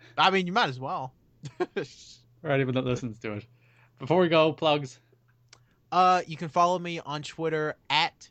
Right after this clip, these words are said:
Speaker 1: Tanner, uh, one four nine five. I co-host a wrestling podcast called We Don't Know Wrestling that just had a new episode go up today, actually. Uh,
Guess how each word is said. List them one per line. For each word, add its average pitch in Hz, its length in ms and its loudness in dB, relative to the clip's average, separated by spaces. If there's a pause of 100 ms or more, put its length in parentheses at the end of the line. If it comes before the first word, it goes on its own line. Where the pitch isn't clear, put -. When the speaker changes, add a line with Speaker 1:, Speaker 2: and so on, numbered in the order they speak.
(140)
Speaker 1:
Tanner, 151 440 -8
uh, 135 340 -6
one 139 200 -10
four 147 200 -12
nine 131 200 -6
five. 160 560 -4
I 113 180 -2
co-host 160 680 -4 (100)
a 123 320 -2
wrestling 143 380 -4
podcast 127 600 -4
called 113 220 -6
We 123 160 -6
Don't 120 180 -6
Know 113 120 -4
Wrestling 131 420 -4
that 123 160 -6
just 170 240 -2
had 147 160 0
a 135 80 -2
new 147 200 -2
episode 143 300 -4
go 143 140 -2
up 127 160 -2
today, 156 540 0 (460)
actually. 113 540 -6
Uh, 110 320 -4